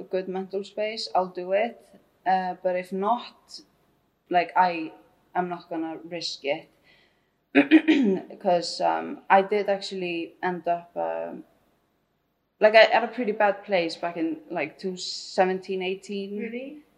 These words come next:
Speaker 1: That was also when I was having, like, the bad regionals competitions
Speaker 2: Mm.
Speaker 1: and, and, and, and the R C C and, and everything like that, the bad competitions. I was just in, like, in a pretty bad headspace regarding food.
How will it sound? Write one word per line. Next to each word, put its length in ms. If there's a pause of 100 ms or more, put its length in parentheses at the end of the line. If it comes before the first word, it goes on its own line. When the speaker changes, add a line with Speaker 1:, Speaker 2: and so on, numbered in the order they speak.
(280)
Speaker 1:
That 140
was 140
also 300
when 140
I 100
was 120
having, 480
like, 360 (120)
the 60
bad 360
regionals 480
competitions 800
Speaker 2:
Mm. 60
Speaker 1:
and, 180
and, 260 (200)
and, 160 (140)
and 220
the 100
R 140
C 180
C 380
and, 280 (280)
and 220 (340)
everything 340
like 160
that, 180
the 80
bad 240
competitions. 500
I 100
was 140
just 160
in, 100
like, 140
in 160
a 100 (460)
pretty 180
bad 260
headspace 680 (640)
regarding 460
food. 380